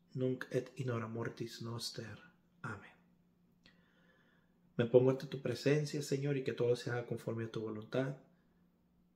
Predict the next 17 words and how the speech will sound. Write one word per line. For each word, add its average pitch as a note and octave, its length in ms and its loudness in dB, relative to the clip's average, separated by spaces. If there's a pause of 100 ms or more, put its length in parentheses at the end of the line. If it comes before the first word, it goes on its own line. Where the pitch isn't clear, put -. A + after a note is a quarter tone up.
Llénanos C3+ 460 0
con A2 160 -4
el A2+ 80 -4
Espíritu A#2 480 -2
Santo C3 380 -2
en A2+ 80 -2
el A2+ 100 -4
nombre A2 260 -8
del A2+ 160 -10
Padre, A#2+ 480 -2
del G#2+ 200 -4
Hijo A2+ 220 -6
y - 20 -8
del G#2+ 140 -6
Espíritu A#2 540 -4
Santo. - 440 -12 (400)
Amén. A#2 260 -6